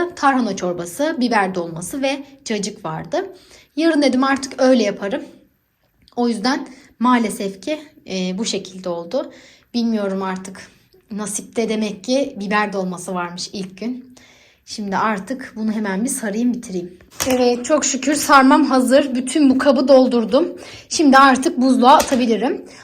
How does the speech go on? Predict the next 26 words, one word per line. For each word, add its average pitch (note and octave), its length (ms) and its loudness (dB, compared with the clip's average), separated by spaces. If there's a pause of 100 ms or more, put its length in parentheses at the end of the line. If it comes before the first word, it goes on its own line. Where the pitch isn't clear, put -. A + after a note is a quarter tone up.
Aslında C#4 420 6
yapsam D4 460 6
bir C#4 80 0
tane C#4+ 260 4
daha C#4 100 6
yapılabilirdi. C4 720 2
Şurasını C4 460 0
kırdım B3 440 2
bu G#3 80 2
arada G3 360 -2
buzluktan G3+ 500 -6
çıkartırken. G3+ 840 -6 (420)
Yapacak C4 340 2
bir - 40 -8
şey A#3+ 140 0
yok. A#3+ 180 0
Birazcık A#3+ 400 4
demek A#3+ 200 4
ki B3 80 0
beklemek A#3 440 2
gerekiyor. G#3+ 480 0 (400)
Şimdi B3+ 240 4
hızlıca B3+ 380 6
bunu B3 160 6
buzluğa A3 400 2
koyacağım. D4+ 440 4